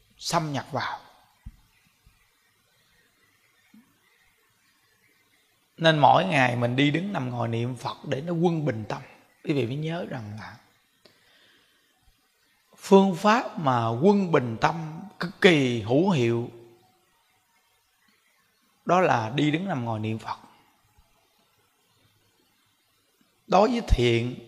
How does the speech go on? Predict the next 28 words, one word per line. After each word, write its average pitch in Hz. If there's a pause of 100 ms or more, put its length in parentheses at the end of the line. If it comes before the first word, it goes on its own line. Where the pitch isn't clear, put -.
(400)
đối 175
với 202
ác, 208 (1700)
nó 214
nghiêng 208
ở 196
bên 196
nào 117 (1300)
thì 139
chúng 175
ta 160
cũng 156
dùng 127
câu 147
Phật 127
hiệu 117
này 117
để 113
quân 147
bình 110
lại. 110 (1800)
Quân 156
bình. 127 (3000)
Quân 196
bình 151
đây 170
gọi 147
là 107